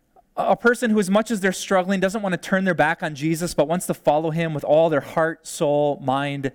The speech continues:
and strength. Because if you're one of those people, the, the Bible has the most amazing promise. A promise that will just obliterate your fear and take away your anxiety and rid you of all of your worry and leave you instead with this deep sense of peace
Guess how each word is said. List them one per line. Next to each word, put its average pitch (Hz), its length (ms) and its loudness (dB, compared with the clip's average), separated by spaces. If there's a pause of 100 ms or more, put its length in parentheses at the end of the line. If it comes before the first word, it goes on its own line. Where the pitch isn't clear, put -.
(640)
and 143 120 -4
strength. 127 320 -4
Because 185 200 0
if 170 100 -4
you're 240 220 6
one 214 160 0
of 180 60 -4
those 180 180 -2
people, 156 260 -2
the, 139 120 -4 (180)
the 151 60 -8
Bible 196 680 0 (880)
has 196 180 2
the 180 60 -4
most 170 200 -2
amazing 160 420 0
promise. 123 580 -6 (1160)
A 185 60 2
promise 214 300 0
that 220 120 2
will 190 80 -4
just 185 200 -4
obliterate 214 680 2
your 190 100 -4
fear 202 520 2
and 160 180 -2
take 208 240 -2
away 196 160 0
your 185 400 2
anxiety 165 720 0
and 147 200 -4
rid 180 220 2
you 196 180 2
of 156 160 2
all 170 200 4
of 165 100 -6
your 165 100 0
worry 143 320 2
and 139 160 -6
leave 175 180 0
you 185 120 2
instead 139 560 -2 (520)
with 143 120 0
this 143 140 -2
deep 160 300 -2
sense 160 260 -4
of 127 100 -16
peace - 580 -4